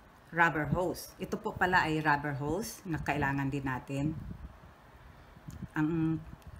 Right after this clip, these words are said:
ang four meters ata niyan ay nasa halagang sixty-five pesos. Papasok natin ito.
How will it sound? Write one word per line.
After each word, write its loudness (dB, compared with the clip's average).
ang 0
four 2
meters -2
ata -4
niyan 0
ay -2
nasa -2
halagang -2
sixty-five -8
pesos. -12
Papasok 2
natin 0
ito. -2